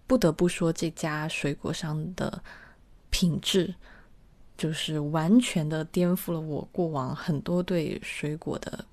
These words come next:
观念。那今年，现在是五月份，呃，这个季节最当季的一款水果呢，就是叫手撕菠萝。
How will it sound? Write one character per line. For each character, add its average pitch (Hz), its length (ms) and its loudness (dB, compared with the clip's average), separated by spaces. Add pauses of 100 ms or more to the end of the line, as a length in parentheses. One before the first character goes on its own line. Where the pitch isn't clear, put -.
观 160 260 0
念。 156 160 -2 (680)
那 185 400 4
今 233 280 4
年， 160 380 4
现 220 180 2
在 196 80 8
是 202 140 4
五 - 160 0
月 156 200 0
份， - 200 -8 (540)
呃， 160 360 -4
这 240 160 2
个 202 80 2
季 196 160 2
节 156 220 0
最 226 200 4
当 220 300 4
季 247 160 2
的 175 100 2
一 151 120 -2
款 151 260 -6
水 143 180 -6
果 143 260 -4
呢， - 180 -12 (180)
就 160 140 -6
是 - 280 -6
叫 - 380 -6
手 - 340 -2
撕 196 340 -4
菠 214 260 4
萝。 165 200 2